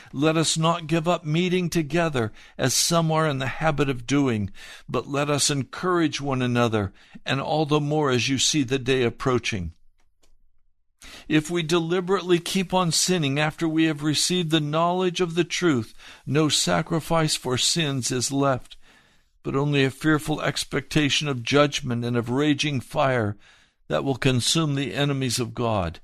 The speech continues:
We don't deliberately keep on sinning, and if we do sin, we have an advocate with the Father, First John,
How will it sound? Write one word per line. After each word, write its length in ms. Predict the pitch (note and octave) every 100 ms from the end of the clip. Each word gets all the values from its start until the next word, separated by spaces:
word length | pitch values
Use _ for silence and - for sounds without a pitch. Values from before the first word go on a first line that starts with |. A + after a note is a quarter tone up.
| - _ _ _ _ _ _ _ _ _ _ _ _ _ _ _ _ _ _ _ _ _ _ _ _ _ _ _ _ -
We 120 | B2+
don't 300 | B2+ D#3 -
deliberately 640 | A2 A2 G#2+ G2 G2+ G#2
keep 320 | G2+ - G#2 G#2
on 160 | G2+
sinning, 480 | G2+ - A#2 B2 C3
and 140 | A#2
if 120 | A#2 B2+
we 120 | B2
do 240 | A2 D#3
sin, 340 | D3 - B2 C3+
we 140 | B2+
have 200 | C3 C3+
an 140 | C#3
advocate 500 | C3+ D#3 D3 - D#3+
with 180 | E3+ C#3+
the 100 | D#3
Father, 420 | - D#3 C3+ A2
First 380 | G#2 D3+ C3+ -
John, 400 | D#3 C#3 A#2+ F2+